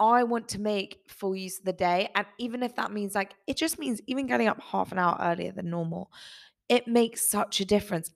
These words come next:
Otherwise, the day feels so short.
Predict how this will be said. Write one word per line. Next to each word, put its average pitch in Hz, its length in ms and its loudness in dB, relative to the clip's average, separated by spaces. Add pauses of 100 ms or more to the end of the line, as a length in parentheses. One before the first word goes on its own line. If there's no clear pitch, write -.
Otherwise, 202 420 8
the 190 100 2
day 180 180 6
feels 170 360 2 (100)
so 165 720 6
short. - 560 -6